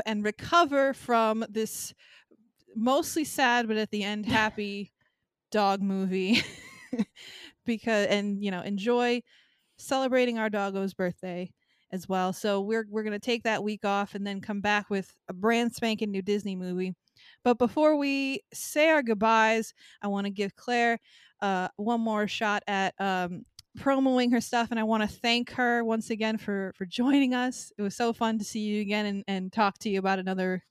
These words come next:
Speaker 1: cool-ass movie.
Speaker 2: Yeah, thank you so much for having me. I had such a fun time talking about this movie, and I'm glad that you guys invited me in to pick a Wes Anderson movie, and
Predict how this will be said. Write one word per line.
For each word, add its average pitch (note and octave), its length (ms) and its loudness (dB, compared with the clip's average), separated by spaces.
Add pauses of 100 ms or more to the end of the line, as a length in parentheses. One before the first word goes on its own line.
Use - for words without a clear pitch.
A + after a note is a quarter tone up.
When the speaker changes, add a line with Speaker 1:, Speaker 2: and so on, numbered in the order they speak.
(160)
Speaker 1:
cool-ass G3 460 2
movie. G3+ 440 -2 (1300)
Speaker 2:
Yeah, D#4+ 400 2
thank A3+ 320 0
you C#4+ 80 2
so C4+ 160 0
much B3 180 4
for A3+ 100 2
having G3+ 300 6
me. F#3+ 140 2
I F#3 80 4
had F#3 260 2
such F#3 220 -2
a G3 60 0
fun F3+ 200 0
time F3 300 0
talking F3 340 0
about F3 260 -2
this F3+ 200 -4
movie, F3+ 340 0 (160)
and F3 580 0
I'm F#3+ 220 0
glad F3 440 0
that E3+ 440 2 (440)
you F#3 100 -2
guys F3 240 0
invited F3 480 2
me F3 160 -2
in F3 220 -2
to F3 400 0
pick - 200 -2
a F3+ 60 2
Wes E3+ 200 -2
Anderson E3+ 420 -4
movie, F#3 320 0
and G#3+ 360 0